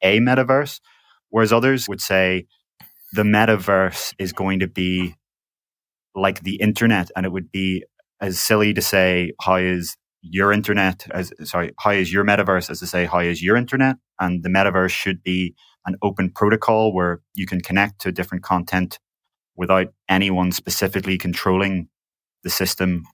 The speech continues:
or the developer tools behind it, the World Wide Web today that's on, on top of the internet. So Zuckerberg's response,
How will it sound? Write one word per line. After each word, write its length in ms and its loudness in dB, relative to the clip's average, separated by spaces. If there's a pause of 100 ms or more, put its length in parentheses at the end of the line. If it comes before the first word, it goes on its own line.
or 420 0 (280)
the 60 -6
developer 440 2
tools 300 -6
behind 300 0
it, 140 0
the 140 -4
World 260 2
Wide 220 0
Web 280 0
today 340 0
that's 240 -8
on, 160 -6
on 120 -6
top 200 -4
of 80 -12
the 80 -4
internet. 320 -2 (480)
So 140 -4
Zuckerberg's 720 2
response, 640 -2